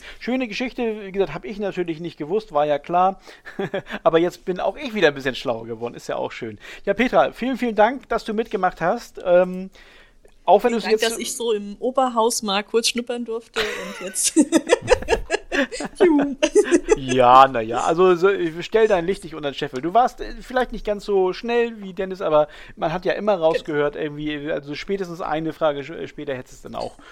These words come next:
Speaker 1: oft gewusst, manchmal sogar in derselben. Also,
Speaker 2: Ja, und
Speaker 1: ne? Vielen, vielen Dank, äh, für deine Teilnahme. Ja, und Dennis, nochmal herzlichen Glückwunsch, ne? Also, das war vo-,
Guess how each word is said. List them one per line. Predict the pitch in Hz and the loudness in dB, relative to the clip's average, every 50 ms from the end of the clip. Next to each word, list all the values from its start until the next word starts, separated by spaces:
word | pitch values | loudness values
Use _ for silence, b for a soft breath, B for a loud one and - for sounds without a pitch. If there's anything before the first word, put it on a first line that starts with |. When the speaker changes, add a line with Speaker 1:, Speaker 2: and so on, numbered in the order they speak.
| B B _ | B B _
Speaker 1:
oft | - 131 - - | -14 -14 -12 -14
gewusst, | - 117 117 123 120 - - | -14 -12 -12 -12 -14 -14 -14
manchmal | 135 131 120 123 120 | -14 -12 -10 -10 -12
sogar | 110 110 107 104 - - | -12 -12 -14 -16 -16 -16
in | - | -16
derselben. | - 110 - - - - - - - | -18 -20 -18 -18 -18 -18 -20 -14 -2
Also, | - 151 156 139 180 | 2 2 2 2 0
Speaker 2:
Ja, | 156 151 - 82 - | -2 -4 -10 -16 -16
und | 180 180 120 | -14 -8 0
Speaker 1:
ne? | 123 143 156 160 B B B B B B B B B | 2 2 2 2 B B B B B B B B B
Vielen, | _ - 208 220 233 220 | _ -2 0 0 0 0
vielen | - 220 202 175 | 0 -2 -2 2
Dank, | 170 175 180 190 190 - | 4 4 4 4 0 -4
äh, | 175 170 170 165 | -2 -2 -2 -2
für | - 160 | -2 2
deine | 151 151 147 135 | 2 2 2 2
Teilnahme. | 110 120 117 123 123 123 123 156 | -2 -4 -6 -4 -6 -6 2 4
Ja, | 214 190 | 6 6
und | 190 226 214 170 | 6 4 4 2
Dennis, | 202 208 240 277 302 277 - - - 202 | 2 2 2 0 -4 -6 -8 -12 -10 -2
nochmal | 185 196 233 - - 247 233 226 240 233 | 0 0 0 0 -2 -6 -4 -4 -2 -2
herzlichen | 190 175 185 214 226 - - 220 190 202 180 160 | -2 -2 -2 -4 -4 -6 -10 -8 -6 -6 -6 -2
Glückwunsch, | 151 170 170 - 190 196 220 294 403 381 - - - | -2 -4 -4 -2 0 0 0 0 -2 -8 -10 -10 -6
ne? | 156 147 208 285 330 | -4 -4 -4 -4 -4
Also, | 339 160 143 143 151 147 151 156 156 B B B B B B B - | -4 -4 -4 -2 -2 -2 -4 -4 -6 B B B B B B B -2
das | - 160 160 - - - 175 | 0 0 0 -2 -10 -2 4
war | 180 170 170 175 175 180 180 175 165 139 - - - - - 175 151 - - | 6 8 8 10 10 8 8 6 4 0 -10 -20 -20 -20 -20 -20 -20 -18 0
vo-, | - | 2